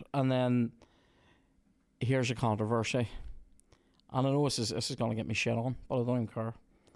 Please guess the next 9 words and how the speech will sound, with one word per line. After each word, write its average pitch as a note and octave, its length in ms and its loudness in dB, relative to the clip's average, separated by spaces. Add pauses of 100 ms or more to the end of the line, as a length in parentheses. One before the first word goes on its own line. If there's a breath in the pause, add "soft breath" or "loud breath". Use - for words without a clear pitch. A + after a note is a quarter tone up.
(1700 soft breath)
A - 40 -8
fried C#3+ 500 0
banana. A#2 400 2 (2000 soft breath)
A C3 100 0
fried D3 800 4 (300)
banana. A2+ 580 2 (1600 loud breath)
S-, - 140 -10 (200)
and C#3+ 340 0
I, - 300 0